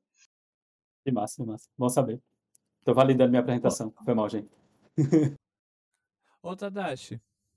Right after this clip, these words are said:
Speaker 2: nas suas experiências aí, até mesmo como G P M recentemente, você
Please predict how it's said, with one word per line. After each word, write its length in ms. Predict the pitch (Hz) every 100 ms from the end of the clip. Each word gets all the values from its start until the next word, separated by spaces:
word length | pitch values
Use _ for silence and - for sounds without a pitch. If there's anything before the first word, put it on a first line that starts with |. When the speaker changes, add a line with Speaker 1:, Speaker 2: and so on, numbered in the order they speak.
| _ _ _ _ 208
Speaker 2:
nas 120 | -
suas 180 | 190 202
experiências 800 | - 180 160 131 156 156 131
aí, 360 | 120 127 156 127
até 300 | 117 - 131
mesmo 500 | 127 131 131 127 117
como 420 | - 120 117 110
G 200 | 113 123
P 140 | - 117
M 240 | 123 127
recentemente, 880 | 120 110 120 117 - 131 156 _ _ _ _ _ _ _ _ _ _ _ _ _ _
você 1080 | - 135 - 302 302 143 131 120 117 107